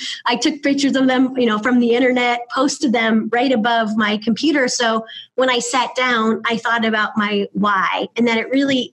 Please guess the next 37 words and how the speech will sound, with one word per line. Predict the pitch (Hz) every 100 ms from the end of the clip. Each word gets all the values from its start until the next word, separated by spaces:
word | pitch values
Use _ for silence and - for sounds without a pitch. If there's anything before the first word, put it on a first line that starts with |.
| -
wasn't | 208 220 226 214
about | 202 208 202
me. | 220 294 370 -
I |
wasn't | 226 220 214 233 -
writing | 214 220 220
it, | 208 - - - -
it | 233
to | 240
serve | - 240 233 214
me. | 202 220 339 381 _
It | 240 233
was | 233
about, | 233 220 208 214
you | 240
know, | 240
I | 247 240
really | 233 247 247
wanted | 240 220 226 226 -
something | 220 202 220
for | 220 214
my | 208
boys | 196 208 226 -
to | 220
read | 208 208 190
and | 196 190 - - _
my, | 226 220 220
my | 233 226
legacy | 220 214 220 - 233 220
that |
I | 202
was | 208 190
leaving | 214 208 208 202
from | 208 202
that | 202 190 - -
for | 220
them. | 202 208 202 190